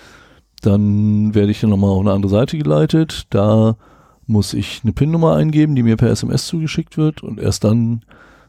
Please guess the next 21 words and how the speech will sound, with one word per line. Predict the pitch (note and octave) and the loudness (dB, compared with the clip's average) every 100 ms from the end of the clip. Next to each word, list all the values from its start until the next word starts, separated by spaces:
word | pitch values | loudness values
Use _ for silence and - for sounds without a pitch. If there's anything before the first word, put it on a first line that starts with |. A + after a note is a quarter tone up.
| _ | _
wird | - A2 | -4 -2
das | G#2+ - | -2 0
Ganze | G#2 G2+ - G2 F#2+ G2 | -2 0 0 2 4 2
offiziell | F#2 F#2 - G2+ A#2 | 0 -4 0 0 0
gemacht. | C#3+ E3+ - - - - | 0 -4 -6 -16 -18 -8
Und | A2+ | -2
das | B2+ - | -2 0
hat | C#3+ - | -2 -2
mich | C#3 | -2
schon | D#3 | -2
wieder | C3+ C#3 | 0 0
beruhigt, | B2+ B2 B2+ F#2+ - | 0 2 2 2 2
weil | G#2 G#2 | 2 2
diese | G#2+ G#2 | 0 -2
Kredit-, | - A2+ C3+ - | 0 -2 -2 -4
ich | - - | -6 -2
gebe | B2+ A2 | -2 0
ungern | - C3+ B2 | 0 2 2
meine | A#2+ A2+ | 2 0
Kreditkartendaten | - B2 D#3 - F#2+ F2 E2+ E2 - | 0 -4 -2 -2 -2 -2 -2 -2 -4
raus. | E2 F2 - | -4 -2 -4